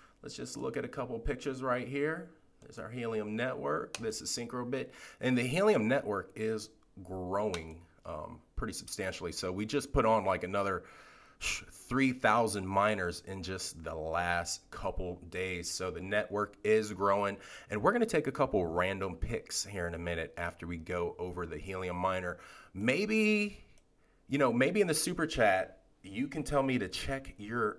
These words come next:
area, whether it's in the United States or, you know, Europe or whatever, and we'll just pull up some randoms from around your location. I'm definitely wanna <laughs> check some stuff out in Florida 'cause it looks like it's pumping right there at the moment. So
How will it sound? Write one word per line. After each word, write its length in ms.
area, 440
whether 300
it's 160
in 80
the 80
United 400
States 460
or, 180
you 100
know, 160
Europe 460
or 120
whatever, 540
and 240
we'll 100
just 220
pull 180
up 80
some 260
randoms 560
from 360
around 560
your 400
location. 720
I'm 280
definitely 540
wanna 200
<laughs> 20
check 360
some 180
stuff 320
out 140
in 80
Florida 380
'cause 260
it 140
looks 120
like 160
it's 140
pumping 500
right 280
there 160
at 160
the 60
moment. 360
So 480